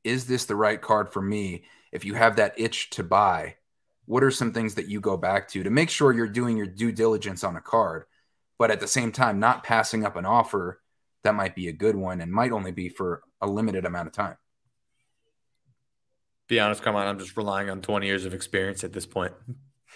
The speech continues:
Speaker 2: <laughs>
Speaker 1: Yeah.
Speaker 2: No, but in all seriousness, I, you, you look at the comps, you see if the card's readily available,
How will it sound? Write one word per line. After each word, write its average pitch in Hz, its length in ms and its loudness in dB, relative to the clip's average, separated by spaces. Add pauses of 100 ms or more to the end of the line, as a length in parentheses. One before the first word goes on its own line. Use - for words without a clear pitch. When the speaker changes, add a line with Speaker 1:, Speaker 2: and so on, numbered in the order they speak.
(420)
Speaker 2:
<laughs> - 300 0 (600)
Speaker 1:
Yeah. 113 120 2
Speaker 2:
No, 123 240 8
but - 600 -8 (260)
in 131 80 8
all 120 100 10
seriousness, 117 460 6
I, 156 140 4 (640)
you, - 200 -14 (220)
you 110 120 -16
look 117 160 2
at - 80 -8
the - 40 -6
comps, 170 480 4
you 120 80 -4
see - 140 -4
if - 140 -4
the - 40 -14
card's 104 300 2
readily 107 320 0
available, 127 720 2